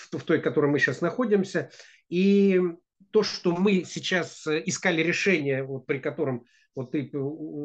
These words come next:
у-, участвовал, то, что мы обсуждали, как бы, весь вопрос, это увязка уже интеллектуального токена, то есть токен, который привязан к интеллектуальной собственности, котируется на бирже, где есть определённая категория людей, и, соответственно,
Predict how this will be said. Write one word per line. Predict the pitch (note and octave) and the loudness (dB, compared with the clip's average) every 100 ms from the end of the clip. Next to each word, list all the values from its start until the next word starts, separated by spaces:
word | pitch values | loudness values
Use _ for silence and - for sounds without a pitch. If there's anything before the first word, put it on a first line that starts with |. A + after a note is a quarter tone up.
| D#3+ | -10
у-, | D#3+ | -10
участвовал, | D3 D3+ C#3 D3 C#3 | -2 -2 0 -2 0
то, | D3+ | 0
что | - D3+ | 0 0
мы | F3 D#3+ | 2 2
обсуждали, | B2 - C#3+ C#3 C#3+ B2+ | 0 -2 -2 0 0 0
как | A#2+ B2+ | -4 -8
бы, | C#3+ | -6
весь | E3 - | -6 -4
вопрос, | E3 A3+ B3+ - - | -2 0 -2 -4 0
это | G3+ G#3 F#3+ E3 - _ _ - | 0 2 0 0 -4 _ _ -8
увязка | D#3+ G3 G3 C#3 - D3 - | 0 2 2 0 -2 -4 -4
уже | D3+ C#3+ D#3+ E3+ D3+ D#3 | -8 -4 -2 2 2 0
интеллектуального | D3 F3 E3+ F#3+ E3+ D3 D3 | -4 -4 -2 2 2 2 0
токена, | C#3 F3 D3 C#3 B2 | 0 -2 0 -2 -4
то | A#2+ | -4
есть | B2 - | -8 -2
токен, | - D3 B2 | -2 0 -4
который | C3 C#3+ C3+ | -4 -2 -4
привязан | C3 C#3+ C#3 A#2+ A#2 | -2 0 0 -2 -6
к | C3 | -10
интеллектуальной | A#2+ C3+ - C#3 C3 B2 | -8 -10 -4 -2 -2 -2
собственности, | - B2+ - A#2 - | -4 -6 -6 -6 -4
котируется | B2 C3+ D3 C3 A#2+ - | -4 -2 0 2 0 0
на | B2+ | -2
бирже, | B2+ C#3+ B2+ A#2 | 0 0 0 -2
где | A2 C3 | -2 -2
есть | C3 - - - - | -2 -4 -16 -14 -10
определённая | C3 E3 C#3+ D#3 C#3 B2+ C#3 | -4 0 2 4 4 2 0
категория | C3+ D3 D3+ E3 E3+ | -2 -4 -4 0 0
людей, | E3+ E3 E3 F3 | 0 0 2 0
и, | E3+ | -2
соответственно, | - D#3+ - E3+ - D3+ | -4 -4 -2 -4 -4 -6